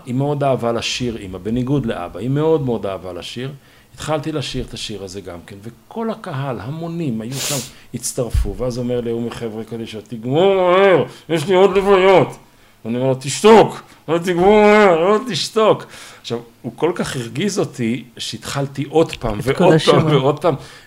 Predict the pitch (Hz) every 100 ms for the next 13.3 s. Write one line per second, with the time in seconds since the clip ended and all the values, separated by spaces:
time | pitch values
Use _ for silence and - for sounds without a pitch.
0 | _ _ _ 107 - 131 127 113 101 117
1 | 151 143 - - 87 82 - - - _
2 | _ _ 139 135 147 120 139 143 135 120
3 | 113 117 123 131 127 107 - 90 - 101
4 | - 104 110 110 90 - 190 - 190 180
5 | 151 _ _ _ _ _ - 110 135 156
6 | 139 120 113 98 104 113 113 110 110 107
7 | 101 95 92 - 101 98 107 98 95 -
8 | 101 95 92 95 85 73 110 131 - 214
9 | 269 - _ _ _ - - - 120 147
10 | 135 131 110 - 127 107 - 95 92 98
11 | - - 98 110 113 113 95 87 107 113
12 | 143 139 - 143 - _ - - 131 -
13 | 170 196 -